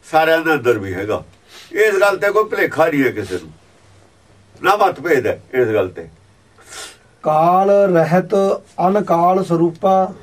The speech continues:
Speaker 1: ਕਾਲ ਰਹਿਤ, ਉਹਦਾ ਕਾਲ ਹੀ ਨਹੀਂ ਹੈ, ਜੋਤ ਦਾ ਕਾਲ ਹੁੰਦਾ ਹੀ ਨਹੀਂ। ਅਕਾਲ ਹੈ ਨਾ, ਅਨਕਾਲ ਸਰੂਪਾ, ਉਹਦਾ ਸਰੂਪ ਬਿਨਾਂ ਕਾਲ ਤੋਂ,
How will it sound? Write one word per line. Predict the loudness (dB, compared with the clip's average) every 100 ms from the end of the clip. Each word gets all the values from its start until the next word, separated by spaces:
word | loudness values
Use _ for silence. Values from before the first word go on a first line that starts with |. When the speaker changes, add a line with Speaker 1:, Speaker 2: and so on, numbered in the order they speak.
| -6
Speaker 1:
ਕਾਲ | 0 2 2
ਰਹਿਤ, | 2 2 0
ਉਹਦਾ | 0 2
ਕਾਲ | 2 2 0
ਹੀ | -2
ਨਹੀਂ | -4 -6
ਹੈ, | -6 -6
ਜੋਤ | -2 0 2
ਦਾ | 0
ਕਾਲ | 2 2
ਹੁੰਦਾ | 0 -2 -6
ਹੀ |
ਨਹੀਂ। | -8 -14 -20 _ _ _ _ _ _ _ _ _ _ _ _ _ _ _ _ -8
ਅਕਾਲ | -2 0 2
ਹੈ | 0
ਨਾ, | -4 -14 _ _ _ _ -6 -4
ਅਨਕਾਲ | 0 2 2 0
ਸਰੂਪਾ, | -4 -6 -4 -2 -2 -4 _ _ _ _ _ _ _ _ _ _ _ _ _ _ -4
ਉਹਦਾ | -2 0
ਸਰੂਪ | 0 0 0
ਬਿਨਾਂ | -2 -2 0 0
ਕਾਲ | 0 0
ਤੋਂ, | -2 -4 -6